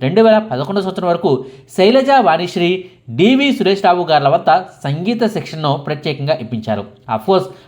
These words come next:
ఆమెకు ఒక్కదానికే కాదనుకోండి, తోడుగా చెల్లెలు రాజ్యలక్ష్మి గారు కూడా వాళ్ళ వద్దే శిక్షణ తీసుకున్నారు. అక్కయ్య శ్రేయకు సంగీతంలో శిక్షణను ఇప్పిస్తుంటే చెల్లి రాజ్యలక్ష్మి కూడా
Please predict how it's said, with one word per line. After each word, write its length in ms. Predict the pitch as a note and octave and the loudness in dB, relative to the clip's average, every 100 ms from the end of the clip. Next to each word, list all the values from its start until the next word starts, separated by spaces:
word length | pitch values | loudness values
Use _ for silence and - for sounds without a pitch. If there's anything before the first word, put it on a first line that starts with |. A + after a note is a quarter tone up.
| A#2+ | 0
ఆమెకు 280 | C#3 D3+ C3+ | 0 0 -4
ఒక్కదానికే 500 | G2+ C#3 D#3+ F3 F3+ | -2 0 0 0 -2
కాదనుకోండి, 680 | D#3+ D3+ D3+ D#3+ C#4+ F#4 - _ _ - | -2 -2 -4 -2 0 -2 -4 _ _ 0
తోడుగా 540 | A#3 E4 F4 B3+ C4+ B3+ - | 2 4 2 2 0 -4 0
చెల్లెలు 300 | G#3+ A#3 G3+ | 2 4 4
రాజ్యలక్ష్మి 520 | D3 G3 C4+ - A#3+ | 2 2 0 -2 0
గారు 180 | A3+ G#3+ | 2 2
కూడా 340 | G#3+ F#3 F#3+ - G#2+ | 2 2 0 -4 -2
వాళ్ళ 320 | G#2+ C#3+ F3+ | 2 4 4
వద్దే 420 | F3 F3 D3 C3 - | 2 2 0 -2 -4
శిక్షణ 320 | C3+ E3 F3 | -6 -4 -6
తీసుకున్నారు. 520 | C3+ B2+ A2+ G#2+ G#2+ - - - | -4 -4 -2 -2 -2 -8 -16 -4
అక్కయ్య 400 | G#2+ - A3 A#3 | -4 0 2 2
శ్రేయకు 520 | - C#3 F#3+ G#3+ A3 | 0 0 2 2 0
సంగీతంలో 640 | G#3+ C3+ G3 A3 F3 E3 D#3+ - | -2 -2 0 0 0 0 -2 -6
శిక్షణను 340 | B2+ - A3 | -6 -2 -2
ఇప్పిస్తుంటే 760 | D#3+ - D#3+ F3+ F3+ C4+ F#4 F4 - - - | -2 -4 -4 -2 2 2 2 0 -12 -10 -2
చెల్లి 160 | C4 E4+ | 2 2
రాజ్యలక్ష్మి 640 | G3 F#3+ C4+ D#4 C#4 C4+ | 2 0 2 0 0 -2
కూడా 340 | B3+ A3 G3 | 0 4 2